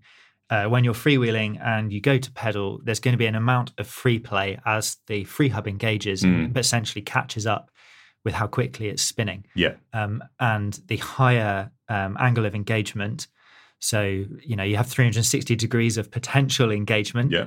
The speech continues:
Speaker 1: every one degree or however many they want to put in there.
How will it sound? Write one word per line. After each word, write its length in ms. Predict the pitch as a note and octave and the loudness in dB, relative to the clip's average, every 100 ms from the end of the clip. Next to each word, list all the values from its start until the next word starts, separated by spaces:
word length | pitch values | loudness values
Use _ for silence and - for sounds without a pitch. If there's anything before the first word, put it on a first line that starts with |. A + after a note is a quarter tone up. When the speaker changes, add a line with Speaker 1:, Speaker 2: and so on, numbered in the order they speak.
| - | -2
Speaker 1:
every 320 | A2 A2+ G#2+ | -2 -2 -2
one 300 | A2 A2+ A2 | 0 0 0
degree 420 | G#2 G#2+ G#2+ B2 | -2 -2 0 0
or 160 | F#2+ F2+ | -2 -4
however 320 | A2+ G#2 G#2 | 0 0 0
many 260 | G#2+ G#2+ | -2 -2
they 140 | G2+ G#2 | -2 -4
want 200 | A2+ A#2 | -4 -6
to 40 | |
put 220 | - G#2+ | -8 -4
in 100 | A#2+ | -2
there. 220 | A2 G#2 | -2 -6